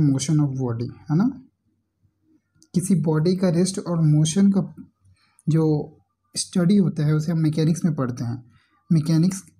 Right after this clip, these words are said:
बहुत पुराना branch है ना, शुरुआत physics की mechanics से ही हुई थी और mechanics को further दो sub branches में बांटा गया है, एक है आपका dynamics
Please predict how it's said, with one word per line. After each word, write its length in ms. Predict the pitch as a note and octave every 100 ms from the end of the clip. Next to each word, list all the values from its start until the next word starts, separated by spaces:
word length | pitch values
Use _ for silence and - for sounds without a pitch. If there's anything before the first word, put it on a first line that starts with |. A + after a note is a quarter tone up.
| _ _ _ _ -
बहुत 280 | F3+ G3 F#3+
पुराना 280 | D#3 C#3+
branch 360 | B2 A#2 B2 B2
है 80 | E3
ना, 100 | A#3
शुरुआत 500 | - E3+ D#3 E3+ G3
physics 300 | G3 F3+ F#3
की 140 | -
mechanics 500 | G3 D3+ D#3 D#3 D3+
से 60 | D#3+
ही 80 | D3+
हुई 180 | C3 A#2+
थी 200 | - D3 - _ _ _ -
और 100 | D#3+
mechanics 500 | D#3+ D3+ E3 F3 F3
को 100 | -
further 500 | F#3 D#3+ D3+ G3+ C4+ - - _ _ _ _ _ _ _ _ _ _ _ _ _ _ _ _ _ - _ _ _ -
दो 220 | D3 F3+
sub 240 | - F3
branches 360 | D#3 D3+ D3+ D3
में 100 | D3+
बांटा 240 | C3+ C3 C#3
गया 280 | B2+ C3+
है, 160 | C#3+ F#3+ - - - _ _ _ D#3
एक 220 | D#3 E3+
है 60 | D3+
आपका 240 | D3 D3
dynamics 720 | C3 C3 C#3 D#3+ A3+ - -